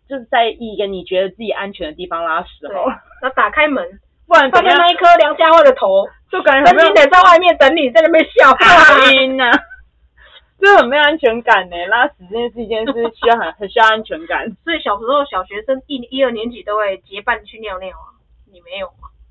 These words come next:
Speaker 1: 有啊，而且我们还是进-，
Speaker 2: 两人还要进去，
Speaker 1: 进去，
Speaker 2: 对，对，
Speaker 1: 不是在外面而已，
Speaker 2: 一个蹲在那边，一个站着。
Speaker 1: 进去同时在那个空间里。
Speaker 2: 没错，没错。原来大家都会这样。
Speaker 1: 会啊，有时候还挤到三个欸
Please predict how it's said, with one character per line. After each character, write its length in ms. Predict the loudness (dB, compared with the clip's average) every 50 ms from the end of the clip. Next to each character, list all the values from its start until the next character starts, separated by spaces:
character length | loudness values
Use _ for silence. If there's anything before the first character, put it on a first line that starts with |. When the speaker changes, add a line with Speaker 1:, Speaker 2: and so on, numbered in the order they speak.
| _ _ _ _
Speaker 1:
有 180 | _ -2 -2 0
啊， 360 | 0 0 0 0 0 -2 -4 -4
而 80 | -2
且 60 | -2 -2
我 60 | -2
们 120 | -4 -8
还 160 | -6 -6 -6
是 80 | -6 -6
进-， 580 | -12 -10 -10 -12 -12 _ _ _ _ _ -8 -6
Speaker 2:
两 160 | -6 -4 -4
人 180 | -4 -4 -2
还 60 | 0 0
要 60 | 0
进 160 | 0 -2 -2
去， 60 | -6 -6
Speaker 1:
进 80 | -6
去， 260 | -4 -2 -2 -2 -2 0 2
Speaker 2:
对， 180 | 2 2 4
对， 140 | 2 0 0
Speaker 1:
不 180 | -2 -2 0 2
是 120 | 0 2
在 160 | 2 2 2 4
外 260 | 4 4 2 2 2
面 260 | 0 0 0 0 0
而 140 | 0 -2 -2
已， 40 | 0
Speaker 2:
一 20 |
个 0 |
蹲 0 |
在 100 | -2 -2
那 60 | -4
边， 0 |
一 100 | -4 -10
个 0 |
站 0 |
着。 260 | _ -10 -10 -10 -8
Speaker 1:
进 220 | -6 -6 -6 -6 -10
去 260 | -12 -12 -12 -14 -14
同 320 | -14 _ -6 -6 -6 -6 -10
时 220 | -14 _ -20 -8
在 180 | -6 -6 -6 -4
那 120 | -6 -10
个 80 | -12 -12
空 320 | -10 -10 -10 -10 -12 -14
间 180 | _ -10 -10 -10 -10
里。 60 | -12 -12
Speaker 2:
没 160 | -12 -12 -14
错， 240 | -16 _ -12 -12 -12
没 100 | -14 _ -20 -20
错。 240 | _ _ _ -20 _ _ _ _ _ _ _ _ -20 _ _ -20 -20 -20 -20 _ _
原 100 | -16 -14 -10
来 40 |
大 120 | -8 -8 -8
家 120 | -8 -12 -10
都 120 | -12 -14
会 160 | -12 -14 -18 -16
这 120 | _ -20
样。 100 | -20 -20 -20 _ _ _
Speaker 1:
会 240 | _ _ -2 0 0
啊， 520 | 0 -2 -2 -2 0 0 0 -2 -4 -6 -8
有 120 | -8 -8 -2
时 60 | 2
候 100 | 2 2
还 180 | 4 4 2 0
挤 160 | 0 -2 -6
到 180 | -4 -4 -4 -4
三 260 | -4 -6 -8 -6 -8
个 120 | -10 -8 -8 -8
欸 160 | -10 -12 -14